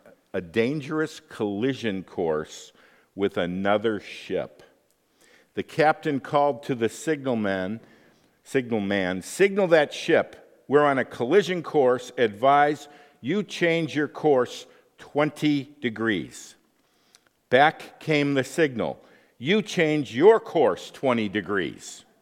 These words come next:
The captain said, "Send, I'm a captain,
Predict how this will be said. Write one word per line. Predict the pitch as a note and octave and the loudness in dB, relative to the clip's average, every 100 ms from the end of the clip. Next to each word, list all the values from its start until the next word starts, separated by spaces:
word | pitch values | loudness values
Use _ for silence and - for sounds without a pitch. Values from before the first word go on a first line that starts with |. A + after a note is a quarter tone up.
| _ _ _ _ _ _ _ _ - | _ _ _ _ _ _ _ _ -4
The | B2 | -2
captain | - D#3 C#3 C#3+ B2 | 4 4 4 -4 -4
said, | - A#2 G2+ F2+ G2 - _ _ _ _ | 2 4 4 2 -8 -20 _ _ _ _
"Send, | - - - D#3+ F3 E3+ D3+ - | -18 -8 2 4 4 0 -6 -2
I'm | D3+ F3+ D#3+ | 0 2 0
a | |
captain, | C#3 - G#3+ F3+ - B2+ G2 A#2 | -4 0 4 4 2 -2 -2 -4